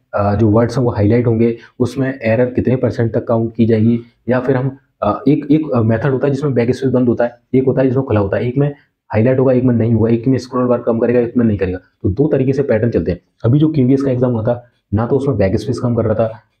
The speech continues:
ना उसमें आपका, अ, जो, अ, matter था वो हाईलाइट हो रहा था, ना आपका scroll बार कर रहा था। ऐसे ही एनटीपीसी में हुआ था।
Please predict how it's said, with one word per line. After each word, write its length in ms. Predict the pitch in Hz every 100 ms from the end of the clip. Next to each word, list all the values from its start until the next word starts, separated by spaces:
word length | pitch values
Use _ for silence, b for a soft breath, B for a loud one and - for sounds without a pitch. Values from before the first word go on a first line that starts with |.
| 113
ना 120 | 131
उसमें 260 | 131 139
आपका, 140 | 127 120
अ, 420 | 107 101 104 98
जो, 240 | 95 110
अ, 480 | 107 - 110 104 104 -
matter 320 | 113 110 127
था 60 | 127
वो 100 | 120
हाईलाइट 300 | 104 110 120
हो 80 | 104
रहा 100 | 104
था, 220 | 117 - _
ना 60 | 120
आपका 240 | 117 131
scroll 260 | 107 107 95
बार 120 | 92
कर 100 | 87
रहा 100 | 87
था। 240 | 85 - _
ऐसे 220 | 120 127 147
ही 140 | 156
एनटीपीसी 500 | 117 107 110 107 107
में 60 | 95
हुआ 100 | 82
था। 140 | 92